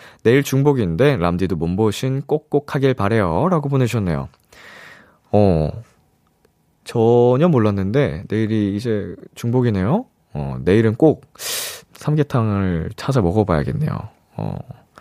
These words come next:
그 초복 때는 제가 정신없이 지나가가지고 활동이라,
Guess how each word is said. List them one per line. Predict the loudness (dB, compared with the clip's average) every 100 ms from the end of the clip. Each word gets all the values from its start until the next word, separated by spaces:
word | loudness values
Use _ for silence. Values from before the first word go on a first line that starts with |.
| _ _
그 | -2 0 0
초복 | 0 2 0 2
때는 | 2 4 4
제가 | 2 0 0 -2 -4 _ _ -20
정신없이 | -6 0 4 2 2
지나가가지고 | -2 0 0 -2 -2 -2 2 2
활동이라, | 0 -2 0 0 0 -2